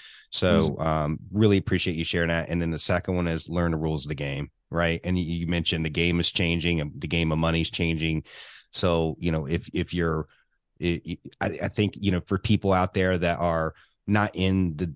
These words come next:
Speaker 1: the space of crypto and N F Ts, and maybe there's a, you know how it is, it's, there's scrutiny and expectations, and,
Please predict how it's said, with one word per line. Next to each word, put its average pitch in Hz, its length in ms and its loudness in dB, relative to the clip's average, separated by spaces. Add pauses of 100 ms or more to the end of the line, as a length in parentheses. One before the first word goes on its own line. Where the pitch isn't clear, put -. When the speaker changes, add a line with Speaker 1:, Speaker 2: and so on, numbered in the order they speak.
Speaker 1:
the 87 120 -2
space 87 460 2
of 82 80 -4
crypto 104 640 4
and 90 80 0
N 92 100 0
F 87 140 -4
Ts, 95 420 0
and 92 100 0
maybe 95 220 2
there's 95 220 2
a, 87 120 -2
you 117 260 -2
know 95 100 0
how 82 140 -2
it 69 80 -4
is, 80 260 -2
it's, - 160 -8
there's 85 220 0
scrutiny 85 520 0
and 80 100 2
expectations, 82 920 -2
and, 78 180 -4